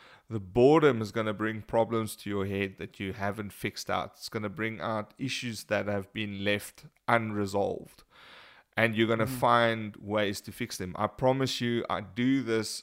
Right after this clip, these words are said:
Speaker 1: regularly every week. I can't do this every day. I don't think anyone can do this every day. So we're not
Speaker 2: Mm.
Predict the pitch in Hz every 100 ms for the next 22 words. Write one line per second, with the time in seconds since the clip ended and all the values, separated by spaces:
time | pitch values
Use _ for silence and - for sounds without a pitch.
0 | _ 113 101 107 139 143 127 107 98 64
1 | 98 98 95 98 - - 110 - 131 107
2 | 98 92 90 92 92 95 95 104 110 113
3 | - 113 127 139 104 98 98 90 90 90
4 | - 107 110 - - - 98 98 110 131